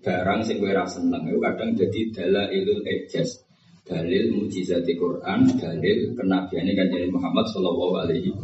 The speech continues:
wasallam. Itu enggak ada yang dengar debatnya Nabi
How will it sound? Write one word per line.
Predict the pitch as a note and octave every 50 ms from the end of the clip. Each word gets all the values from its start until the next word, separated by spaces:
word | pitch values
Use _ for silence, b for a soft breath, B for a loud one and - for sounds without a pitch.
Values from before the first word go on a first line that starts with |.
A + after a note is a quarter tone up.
| - - A#2 - -
wasallam. | - - - - - - - - - - - - - - -
Itu | F#3 - F#3 F3+ A3 - - -
enggak | C#3+ C#3+ C#3+
ada | C#3 C3+ C3+ C3+ C3+ C3
yang | A2 G#2+ G#2+ G#2 G#2
dengar | - A2 G#2+ G#2 G#2 G#2
debatnya | - - - - G2+ G2 F#2+ G2 G2+ G2+ G2 F#2+ F#2+ F#2+ F#2 F#2 - - - - -
Nabi | A2+ A2+ A2+ G2 F#2 - - -